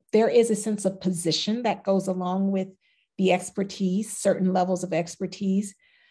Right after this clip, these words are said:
So in some ways we can think about identity, um, and, um, certain capacities to deploy, um,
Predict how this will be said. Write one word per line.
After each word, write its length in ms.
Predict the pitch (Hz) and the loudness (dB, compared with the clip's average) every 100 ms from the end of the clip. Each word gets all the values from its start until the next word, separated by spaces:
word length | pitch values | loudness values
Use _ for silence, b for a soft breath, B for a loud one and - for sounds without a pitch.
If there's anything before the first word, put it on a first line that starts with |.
| b | b
So 220 | - 233 | 0 4
in 120 | 202 196 | 6 4
some 220 | 233 247 | 0 2
ways 180 | 240 233 | 2 0
we 80 | |
can 140 | 214 202 | -4 -2
think 120 | 196 | 0
about 260 | 185 156 165 | 0 0 0
identity, 920 | 156 - 139 165 254 247 330 392 - _ _ | -2 -2 -4 -2 -4 -6 -4 -4 -8 _ _
um, 640 | 196 196 185 190 190 190 - | -2 0 0 0 -2 -4 -4
and, 600 | 202 214 214 214 208 208 - - | -2 -2 -2 -2 -4 -8 -14 -8
um, 920 | 196 190 190 190 190 190 190 190 - - - 208 - | -2 0 2 0 0 -2 -4 -8 -12 -18 -20 -20 -18
certain 1120 | - - 208 - 202 196 190 185 180 170 175 _ _ _ _ _ _ _ | -10 -2 -2 0 2 4 4 0 -4 -6 -12 _ _ _ _ _ _ _
capacities 760 | - 196 180 175 170 208 214 208 | -6 -4 -4 -4 -6 -6 -6 -6
to 100 | - | -6
deploy, 720 | 190 170 202 185 180 185 185 - _ _ _ _ - | -8 -6 -2 2 2 0 -4 -12 _ _ _ _ -4
um, 640 | 170 170 175 170 175 170 | 0 0 0 0 -4 -8